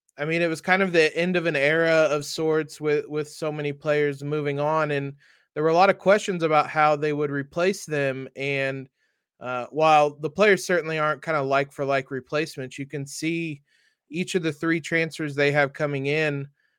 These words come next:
um, are gonna step into holes left by the players that are kinda moving on, with,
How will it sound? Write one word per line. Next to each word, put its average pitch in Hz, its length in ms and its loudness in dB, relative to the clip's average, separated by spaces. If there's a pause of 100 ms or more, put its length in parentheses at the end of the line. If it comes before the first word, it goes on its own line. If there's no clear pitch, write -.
(100)
um, 131 300 -6
are 135 100 0
gonna 156 160 -2
step 156 320 2
into 160 160 4
holes 160 340 2
left 143 360 2
by 139 440 2 (280)
the 143 120 -6
players 147 380 4
that 143 140 0
are 143 80 0
kinda 147 200 0
moving 143 380 -2
on, 147 380 -2
with, 135 320 -4